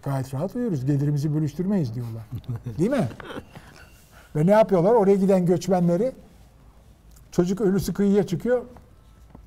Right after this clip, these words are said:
Speaker 2: Evet.
Speaker 1: Belki tınıyorlar ama fazla bir şey
Speaker 2: Değil mi?
Speaker 1: yaptıkları yok.
Speaker 2: Babasıyla, e,
Speaker 1: Ha,
Speaker 2: geç-
Speaker 1: çıktı bir tane, seyretin onda değil mi? Yani baba oğul iki siyah çocuk gitmişler falan.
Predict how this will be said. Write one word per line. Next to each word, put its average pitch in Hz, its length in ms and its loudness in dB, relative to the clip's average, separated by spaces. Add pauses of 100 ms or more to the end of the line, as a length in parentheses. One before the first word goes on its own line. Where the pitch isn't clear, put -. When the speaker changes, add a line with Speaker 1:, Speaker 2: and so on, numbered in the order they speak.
(580)
Speaker 2:
Evet. 98 100 -14 (200)
Speaker 1:
Belki 165 280 -2
tınıyorlar 175 420 0
ama 196 140 -2
fazla 151 280 -4
bir 131 60 -6
şey 147 140 -6
Speaker 2:
Değil 131 80 0
mi? - 100 -4
Speaker 1:
yaptıkları 147 280 -2
yok. - 80 -2
Speaker 2:
Babasıyla, 123 640 -6 (800)
e, 120 80 -10
Speaker 1:
Ha, 151 120 -2
Speaker 2:
geç- 143 120 -2
Speaker 1:
çıktı 180 280 -2
bir 147 60 -2
tane, 151 320 0
seyretin 160 420 -2
onda 123 300 -4
değil 220 120 -4
mi? 170 80 -2
Yani 131 200 -4
baba 139 180 -2
oğul 139 220 -2
iki 135 180 -6
siyah 131 300 -6
çocuk 127 320 -8
gitmişler 123 460 -10
falan. 139 240 -12